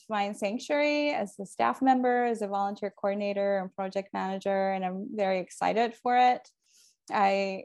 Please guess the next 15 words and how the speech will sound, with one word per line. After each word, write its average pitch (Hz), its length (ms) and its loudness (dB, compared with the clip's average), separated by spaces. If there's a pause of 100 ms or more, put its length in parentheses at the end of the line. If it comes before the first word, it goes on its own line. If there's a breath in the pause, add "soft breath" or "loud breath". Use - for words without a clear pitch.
(160)
also 254 340 0
wanna 214 200 2
extend 202 480 -4
thanks 202 360 -8
to 202 80 -6
you, 208 160 4
Patrice, 196 500 -4
because 190 340 -2
this 220 200 2
has 233 180 0
brought 190 300 0
back 180 240 -2
an 190 140 -4
even 185 360 -4
bigger 202 520 -2